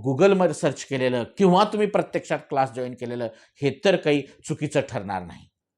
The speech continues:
त्यामुळं मी परत एकदा सांगतो, आमच्याकडे लातूर पॅटर्नवर आधारित बारावी सायन्स, कॉमर्स व आर्ट्ससाठी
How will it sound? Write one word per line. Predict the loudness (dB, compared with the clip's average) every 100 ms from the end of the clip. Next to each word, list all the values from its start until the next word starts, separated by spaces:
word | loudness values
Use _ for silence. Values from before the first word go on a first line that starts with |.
| _
त्यामुळं | -2 2 4 4 2 -2 _ _ _ -6
मी | -6
परत | 2 4 4 4
एकदा | 2 0
सांगतो, | 0 -4 0 -2 -2 -8
आमच्याकडे | -4 -2 2 2 2 2 2 -2 _ -2
लातूर | 2 4 4 4
पॅटर्नवर | 4 2 0 2
आधारित | 2 2 2 0 -2 -10 _ _ _ _ _ -12
बारावी | 2 4 6 6 4
सायन्स, | 2 -2 2 2 2 0 -6 -10 -18 _ _ _ _
कॉमर्स | 2 4 6 4 0 -12 _ _
व | 0
आर्ट्ससाठी | 2 4 2 4 0 2 0 0